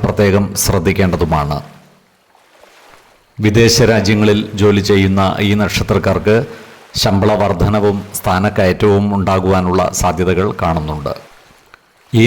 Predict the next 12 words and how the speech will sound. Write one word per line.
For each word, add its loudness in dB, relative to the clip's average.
നക്ഷത്രക്കാരുടെ 2
കുടുംബജീവിതം 2
പൊതുവെ 2
സമാധാനപൂർണവും 0
സന്തോഷപ്രദവുമായിരിക്കും. 0
കുടുംബ 4
ജനങ്ങളുമായി 2
കൂടുതൽ 2
സമയം 2
ചെലവഴിക്കുവാൻ 0
ഇവർക്ക് 0
സാധിക്കുന്നതാണ്. -2